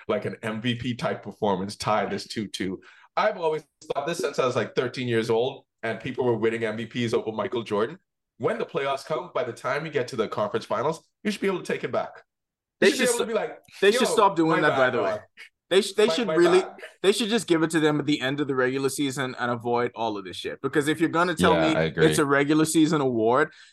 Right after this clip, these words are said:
Speaker 2: there's no
Speaker 1: And
Speaker 2: way
Speaker 1: then
Speaker 2: for us to, there's no way for us
Speaker 1: Yeah.
Speaker 2: to see this and not have it color our opinion. So just
Speaker 3: Yeah.
Speaker 2: give it to them at the end of the regular season before the playoffs start, because now,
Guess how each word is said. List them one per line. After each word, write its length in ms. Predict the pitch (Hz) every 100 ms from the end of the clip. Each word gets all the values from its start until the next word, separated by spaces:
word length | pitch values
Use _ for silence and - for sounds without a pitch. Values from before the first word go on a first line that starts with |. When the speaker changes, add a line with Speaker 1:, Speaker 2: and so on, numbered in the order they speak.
| -
Speaker 2:
there's 220 | 196 160
no 240 | 156 240
Speaker 1:
And 100 | 240
Speaker 2:
way 120 | 170 180
Speaker 1:
then 100 | 220
Speaker 2:
for 160 | 156
us 240 | 151 156 -
to, 140 | 190 185
there's 220 | 185 196
no 100 | 220
way 160 | 262 233
for 160 | 208
us 120 | 156 -
Speaker 1:
Yeah. 40 |
Speaker 2:
to 100 | 160
see 260 | - 196 180
this 260 | 214 294 156
and 200 | 139 131
not 180 | 135
have 200 | - 147
it 100 | 139
color 340 | 139 147 127 120
our 140 | 101
opinion. 400 | 104 127 98 78 - _ -
So 160 | 190
just 200 | 190 285
Speaker 3:
Yeah. 120 | 165
Speaker 2:
give 180 | 165 175
it 80 | 208
to 120 | 202
them 180 | 160 160
at 80 | 160
the 140 | 151
end 160 | 135 147
of 80 | 147
the 80 | 135
regular 280 | 131 139 139
season 300 | 147 143 131
before 280 | 123 151 131
the 80 |
playoffs 380 | 120 143 127 120
start, 340 | - 147 135 -
because 260 | 135 135
now, 300 | 139 185 180